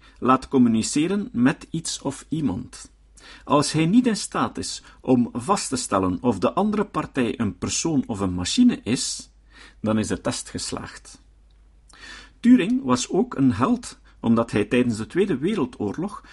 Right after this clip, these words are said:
de geheime Enigma-code van de Duitsers kon kraken, wat een cruciale stap was in de overwinning van de geallieerden.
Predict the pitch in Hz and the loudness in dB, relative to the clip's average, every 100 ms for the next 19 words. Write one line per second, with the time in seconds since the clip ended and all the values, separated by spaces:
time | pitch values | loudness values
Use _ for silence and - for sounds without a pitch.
0 | - - 104 110 101 175 180 127 120 202 | -16 -2 0 2 2 0 2 2 2 2
1 | - 123 92 92 98 185 196 - 123 107 | -2 -4 -4 -4 -2 -2 -4 2 2 2
2 | 92 143 - 98 - 90 - 101 87 - | 0 -2 -4 -10 -8 -10 -8 -6 -4 -6
3 | - - _ _ - - - - 98 117 | -10 -14 _ _ -20 -20 -20 -10 -2 -2
4 | - 120 107 - 220 202 190 202 185 - | 0 0 0 0 -2 0 -4 -2 -4 -4
5 | 107 - 170 - 127 110 104 98 92 113 | -6 -4 -6 -2 -2 -2 -4 -4 -2 0
6 | 139 123 120 113 120 101 101 95 90 87 | 0 0 -2 -4 -4 -4 -2 -2 -2 -6